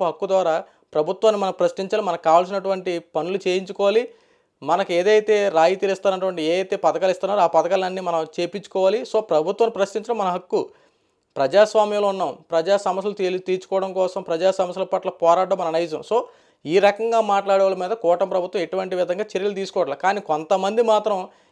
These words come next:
ఇలాంటి దుష్ప్రచారం పాల్పడుతున్న ప్రతి ఒక్కరి మీద సివియర్ యాక్షన్ తీసుకుంటుంది. ఎక్కడి నుంచైనా సరే ప్రభుత్వం పట్ల ప్రశ్నించే గుణం ఉంటే ప్రశ్నించండి, అంతే తప్ప ప్రశ్నిస్తున్నామనే ముసుగులో వ్యక్తిగత దోషణలు చేస్తే ఖచ్చితంగా శిక్షార్హులు అవడం గ్యారంటీ. కూటమి ప్రభుత్వం చాలా సివియర్గా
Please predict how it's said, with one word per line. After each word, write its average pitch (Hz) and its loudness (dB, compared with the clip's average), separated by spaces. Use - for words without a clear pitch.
ఇలాంటి 190 2
దుష్ప్రచారం 190 -2
పాల్పడుతున్న 190 -2
ప్రతి 175 -4
ఒక్కరి 180 -4
మీద 202 -6
సివియర్ 185 -4
యాక్షన్ 180 -6
తీసుకుంటుంది. 165 -10
ఎక్కడి 147 -6
నుంచైనా 190 -2
సరే 151 -2
ప్రభుత్వం 214 2
పట్ల 190 0
ప్రశ్నించే 220 2
గుణం 208 0
ఉంటే 220 0
ప్రశ్నించండి, 202 -2
అంతే 170 -2
తప్ప 196 0
ప్రశ్నిస్తున్నామనే 220 0
ముసుగులో 196 -2
వ్యక్తిగత 202 -2
దోషణలు 185 -2
చేస్తే 185 -2
ఖచ్చితంగా 196 -4
శిక్షార్హులు 185 0
అవడం 175 0
గ్యారంటీ. 151 0
కూటమి 180 4
ప్రభుత్వం 185 -2
చాలా 160 4
సివియర్గా 180 -2